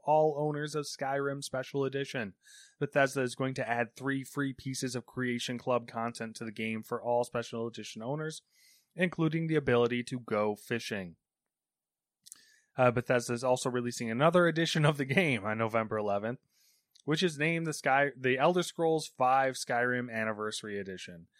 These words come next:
This version includes everything in Special Edition, the three free pieces of Creation Club content, and, quote,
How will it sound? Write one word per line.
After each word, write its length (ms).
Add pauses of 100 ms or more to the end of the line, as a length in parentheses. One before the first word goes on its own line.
(380)
This 160
version 320
includes 320
everything 340
in 80
Special 380
Edition, 460 (280)
the 120
three 280
free 240
pieces 480
of 240
Creation 420
Club 280
content, 520 (380)
and, 420
quote, 340